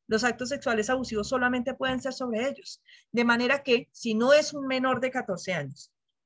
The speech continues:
porque puede ser un hombre o una mujer, ¿no? O sea, también podría una mujer venir a manosear a un hombre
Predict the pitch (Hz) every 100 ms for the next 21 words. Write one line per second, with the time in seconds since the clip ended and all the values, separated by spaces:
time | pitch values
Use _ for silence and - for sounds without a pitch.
0 | _ _ - 196 202 202 208 233 233 233
1 | 233 220 190 196 156 - - - - _
2 | - 185 190 196 185 220 220 226 226 226
3 | 190 170 196 202 214 208 170 156 165 233
4 | 262